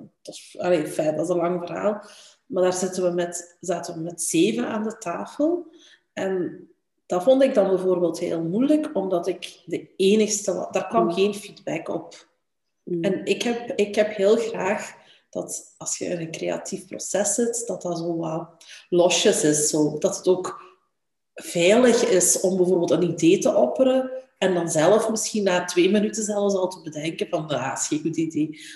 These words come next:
Speaker 1: Maar gewoon zo dat, dat, die veilige omgeving en zo
Speaker 2: Mhm.
Speaker 1: die, die lossere sfeer, zo van,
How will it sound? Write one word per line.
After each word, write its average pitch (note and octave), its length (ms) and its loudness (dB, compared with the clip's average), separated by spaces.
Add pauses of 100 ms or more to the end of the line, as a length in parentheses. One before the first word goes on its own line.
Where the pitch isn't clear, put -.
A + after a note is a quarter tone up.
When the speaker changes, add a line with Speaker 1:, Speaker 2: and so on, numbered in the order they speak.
(100)
Speaker 1:
Maar F#3 80 -6
gewoon G3+ 320 0
zo A3 160 0
dat, F3+ 320 -2 (480)
dat, E3 320 -8 (140)
die E3+ 260 -8
veilige A3+ 520 4
omgeving A#3+ 840 0
en F#3 180 -2
zo F3 100 -4
Speaker 2:
Mhm. E3+ 100 -2
Speaker 1:
die, E3 400 -6 (360)
die F3 500 0
lossere G3+ 460 2
sfeer, G#3 640 0
zo D#3+ 140 -4
van, D#3+ 440 -4